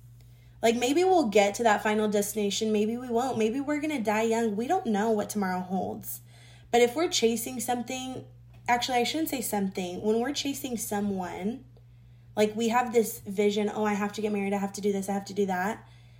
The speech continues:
We could still be working towards that, but not becoming obsessive about it, because that can destroy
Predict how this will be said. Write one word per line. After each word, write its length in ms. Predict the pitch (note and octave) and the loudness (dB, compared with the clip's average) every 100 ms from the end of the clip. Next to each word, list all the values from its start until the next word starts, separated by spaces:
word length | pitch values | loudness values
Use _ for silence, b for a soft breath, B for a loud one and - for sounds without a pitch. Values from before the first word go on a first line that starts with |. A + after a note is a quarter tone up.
| b b - - | b b -20 -8
We 160 | A3+ C#4+ | -4 2
could 240 | G4 G4+ | 2 2
still 400 | - - A#3+ A#3+ | -4 2 2 2
be 160 | A3 A#3 | -2 -2
working 500 | G3 G3 G3 G#3 F#3+ | 0 0 0 -2 -4
towards 440 | - F#3 F#3 F#3 | -6 -8 -6 -4
that, 420 | A3 A3+ B3 - b b b b - - | -2 -2 -4 -10 b b b b -20 0
but 140 | A#3 A3 | 2 4
not 220 | G3 G#3 | 2 0
becoming 540 | G#3+ G#3+ G#3+ G#3+ G#3 - | -4 0 2 2 2 -2
obsessive 800 | G3 - - - G3 F#3+ F#3+ F3+ | -6 -8 -6 0 0 0 -6 -6
about 300 | - - A3+ | -6 -6 -6
it, 180 | - | -2
because 320 | G#3+ G#3 G3+ F#3+ | -2 0 -2 0
that 280 | F#3+ G3 | 0 -2
can 180 | - A#3 | -2 -2
destroy 920 | G3+ G3 - - G3 F#3+ F#3+ G#3+ A#3+ | -2 -4 -6 -6 -4 -2 -2 -2 -2